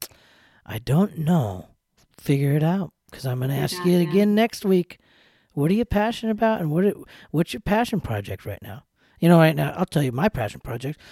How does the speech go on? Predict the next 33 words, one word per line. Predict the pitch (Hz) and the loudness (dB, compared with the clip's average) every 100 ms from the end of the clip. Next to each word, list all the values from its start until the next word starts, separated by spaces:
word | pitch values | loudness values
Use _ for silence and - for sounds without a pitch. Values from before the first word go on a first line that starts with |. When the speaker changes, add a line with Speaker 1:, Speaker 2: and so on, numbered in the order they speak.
| - - | -20 -4
Speaker 1:
I'm | 240 240 | 0 4
building | 160 190 | 6 6
a | 214 | 4
dining | 233 254 233 | 4 4 2
table | - 131 123 | 0 0 -2
for | 131 170 | 0 2
my | 190 | 2
boss. | 160 95 101 - - _ _ _ _ | 2 -2 -6 -14 -18 _ _ _ _
Love | 120 131 123 | -6 -4 -4
it. | 107 | -4
Speaker 2:
Ah. | 208 196 185 190 - 180 _ - | -4 -4 -6 -8 -14 -18 _ -14
Speaker 1:
There | 143 139 | -6 -2
you | 151 | -2
go. | 160 165 139 117 - - - - - | 0 -2 -2 -8 -18 -20 -20 -18 -2
Um, | 175 180 170 - | 2 4 2 4
all | |
right, | 202 214 | 6 6
Karen, | - 196 175 | 4 2 4
you | 170 247 | 4 6
brought | 247 254 | 6 6
it | 196 | 4
up, | 247 170 - _ _ - | 2 0 -4 _ _ -8
the | 165 165 | 0 2
fish | - 208 - | 6 4 4
philosophy. | - 214 208 220 - - 123 120 _ _ _ _ - | 0 2 2 2 -2 -8 -10 -10 _ _ _ _ -4
That | 156 180 | 2 4
is | 185 | 4
something | 202 190 190 | 2 4 6
I | 185 | 6
remember, | 190 180 190 180 185 190 | 6 6 4 6 4 2
uh, | - 151 139 151 | -2 -6 -4 -6
so | 131 - 202 | -2 4 4
deep, | 185 196 247 | 4 2 0